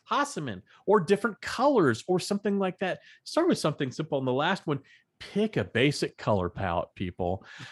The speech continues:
Stop going with the weird fuchsias and magentas and all the weird periwinkles you want. Start with something simple and classic and move from there.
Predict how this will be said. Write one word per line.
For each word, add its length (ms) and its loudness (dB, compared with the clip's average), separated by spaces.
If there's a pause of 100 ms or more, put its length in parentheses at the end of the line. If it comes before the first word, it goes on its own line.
Stop 640 4
going 420 6
with 180 4
the 140 4
weird 460 2
fuchsias 1120 2 (320)
and 320 -2
magentas 1300 2
and 140 -4
all 240 -4
the 100 -2
weird 420 -2
periwinkles 800 -4
you 120 -4
want. 340 -4 (380)
Start 320 -2
with 120 -4
something 340 -4
simple 360 -4
and 100 -4
classic 600 -6
and 180 -2
move 160 -2
from 140 -10
there. 180 -4